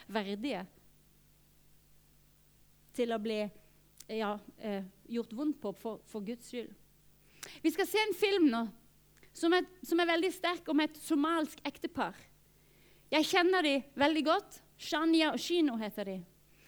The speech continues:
De kom som flyktninger fra Somalia til Sverige. De bodde i Sverige i ti år. Mens de bodde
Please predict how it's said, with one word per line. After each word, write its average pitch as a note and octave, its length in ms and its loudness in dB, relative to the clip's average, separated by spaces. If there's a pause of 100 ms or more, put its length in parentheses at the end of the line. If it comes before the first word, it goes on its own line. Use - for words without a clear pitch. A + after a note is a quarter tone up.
(420)
De E4+ 220 8
kom G#4+ 260 4
som E4 160 4
flyktninger D#4+ 800 2
fra E4+ 220 2
Somalia E4 640 6
til C#4 120 0
Sverige. C4+ 540 2 (1500)
De D4+ 160 4
bodde G4 280 4
i G4+ 40 4
Sverige E4 600 4
i - 80 -4
ti F4 240 0
år. A3 220 -2 (1300)
Mens F4+ 340 4
de F4+ 140 2
bodde D#4 400 4